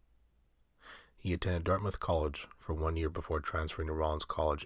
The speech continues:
in Winter Park, Florida. He graduated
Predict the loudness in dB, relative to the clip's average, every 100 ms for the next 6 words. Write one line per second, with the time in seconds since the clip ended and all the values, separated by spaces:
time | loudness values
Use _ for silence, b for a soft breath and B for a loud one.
0 | -6 -4 -2 -4 -4 -2 -2 -2 -2 0
1 | -2 -8 -16 _ _ _ B B B B
2 | -2 0 4 2 2 2 2 0